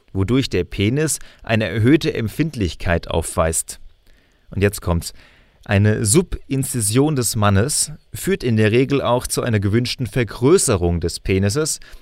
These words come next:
im erregierten Zustand. Daher kräht also der Hahn, ne? Vielleicht kommt hierher auch die Redewendung, sein Innerstes nach außen kehren.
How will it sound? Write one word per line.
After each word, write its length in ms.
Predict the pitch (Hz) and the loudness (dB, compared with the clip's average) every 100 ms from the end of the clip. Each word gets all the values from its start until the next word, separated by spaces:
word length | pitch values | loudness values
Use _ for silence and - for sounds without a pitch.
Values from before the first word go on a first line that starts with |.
| _ | _
im 240 | - 160 170 - | 0 0 0 -2
erregierten 680 | 120 104 95 101 101 113 - | 0 2 2 0 0 -6 -4
Zustand. 680 | 127 - - 78 - - - - _ _ _ _ _ | -6 -6 -6 -8 -10 -18 -20 -20 _ _ _ _ _
Daher 500 | 92 123 131 104 87 | 2 4 4 4 4
kräht 340 | - 87 85 | 2 -2 -2
also 320 | - 87 85 87 | 0 2 2 2
der 200 | 87 85 | 2 4
Hahn, 340 | 92 82 80 | 2 2 2
ne? 260 | 104 165 147 - - - _ _ - | 2 2 -4 -16 -20 -20 _ _ -10
Vielleicht 360 | 123 143 165 | 2 2 4
kommt 200 | - 139 | 4 4
hierher 300 | - 170 147 | 4 6 6
auch 140 | 127 113 | 4 0
die 140 | 123 | 0
Redewendung, 760 | 107 135 135 127 123 120 120 113 - - - _ | 4 4 6 4 6 4 4 -4 -10 -20 -20 _
sein 260 | 107 107 | 4 4
Innerstes 640 | 107 147 147 - 127 113 123 | 2 0 2 2 -2 -2 2
nach 260 | 107 92 | 2 2
außen 420 | - 120 127 113 | 0 0 0 -2
kehren. 500 | - 92 87 85 82 | -2 2 2 2 -6